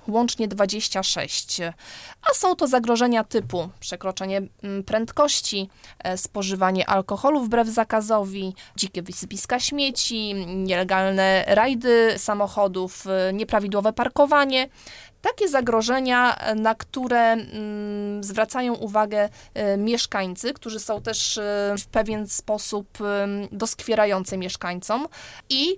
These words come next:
z naszych obserwacji możemy te informacje przekazać właśnie za pomocą tej mapy. Ta mapa jest takim dość precyzyjnym narzędziem, ponieważ, e, możemy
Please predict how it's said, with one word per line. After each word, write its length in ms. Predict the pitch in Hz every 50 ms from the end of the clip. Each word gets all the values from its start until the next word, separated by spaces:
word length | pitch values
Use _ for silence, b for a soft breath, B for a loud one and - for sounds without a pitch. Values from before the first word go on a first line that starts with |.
| - -
z 160 | - - -
naszych 380 | 214 214 214 - - 233 - -
obserwacji 640 | 220 - - 226 220 220 208 180 180 - - 294 392
możemy 340 | 339 285 233 247 269 262 254
te 120 | - 240
informacje 600 | - 240 226 220 - 214 202 208 208 202 - 208
przekazać 460 | 202 - - 196 - 202 196 196 190 185
właśnie 280 | 190 196 - - 196
za 100 | 185 190
pomocą 440 | 190 - 196 196 196 - - 190 185
tej 180 | - 185 175 180
mapy. 320 | 165 127 - - - - - _ _ _ _ _ _ _
Ta 140 | - 180 170
mapa 480 | 165 208 359 415 - 208 175 180 196 226 B B B B B B B -
jest 260 | 214 220 254 247 -
takim 320 | - 262 - - 247 247
dość 360 | 226 247 254 254 - - - 247 226 220
precyzyjnym 640 | - 240 233 - - 220 226 277 339 339 262 208 202 196
narzędziem, 760 | 202 190 190 190 180 165 165 165 165 170 196 226 254 262 247
ponieważ, 1080 | - - 208 202 196 196 202 214 240 240 208 190 180 180 185 - - - - - -
e, 340 | 208 196 196 196 196 196 202 202
możemy 520 | 208 220 220 240 247 254 240 233 240 247